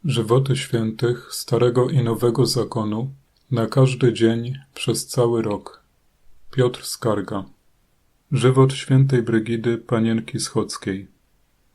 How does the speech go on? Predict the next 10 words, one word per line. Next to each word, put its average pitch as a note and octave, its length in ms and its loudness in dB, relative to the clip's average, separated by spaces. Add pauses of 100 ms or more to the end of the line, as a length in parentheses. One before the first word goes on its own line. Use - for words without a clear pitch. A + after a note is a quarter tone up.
(720)
Sigebertus B2+ 880 2
i C#3+ 100 2
Marianus, A#2 840 0
i C#3+ 140 6
Usfardus A2+ 840 2
i A#2+ 180 -2
Ado A#2 580 0
o B2+ 120 2
niej A#2 220 -2
piszą. G2+ 500 -6